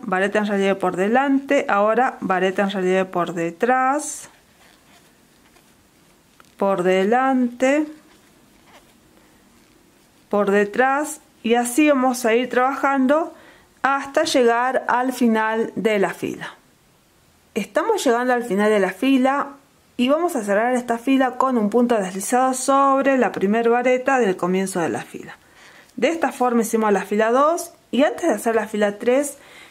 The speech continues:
me había olvidado colocar acá en el centro de la delantera donde trabajamos las tres varetas juntas el marcador.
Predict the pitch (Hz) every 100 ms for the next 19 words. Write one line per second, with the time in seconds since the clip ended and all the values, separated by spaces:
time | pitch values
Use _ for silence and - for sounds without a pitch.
0 | _ 214 233 277 320 262 247 247 233 196
1 | 190 190 220 208 208 208 196 190 - 214
2 | 214 202 208 220 - 202 185 196 214 226
3 | 226 262 254 262 - - 202 202 196 196
4 | 190 185 - 233 226 196 180 - 233 254
5 | 226 214 226 196 - 247 254 233 233 240
6 | 294 - - - - - 190 185 180 180
7 | 151 143